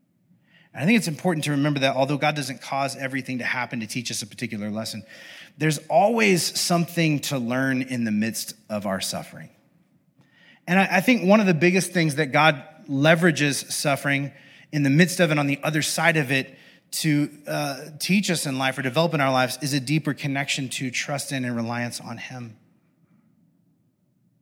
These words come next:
And when we lean into these moments with God, we often find that he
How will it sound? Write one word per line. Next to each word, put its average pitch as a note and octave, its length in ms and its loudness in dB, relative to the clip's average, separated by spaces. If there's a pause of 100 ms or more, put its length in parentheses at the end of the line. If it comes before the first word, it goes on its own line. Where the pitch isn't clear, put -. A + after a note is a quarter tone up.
(280)
And C#3+ 160 -2
when D3+ 100 2
we D3+ 100 2
lean E3+ 440 4
into E3+ 440 -2
these C#3+ 240 -2
moments C#3+ 440 -2
with B2 180 -10
God, A#2+ 420 -2 (520)
we C3 160 -4
often C#3 420 -2
find B2+ 540 -4
that B2 200 -4
he B2+ 640 -6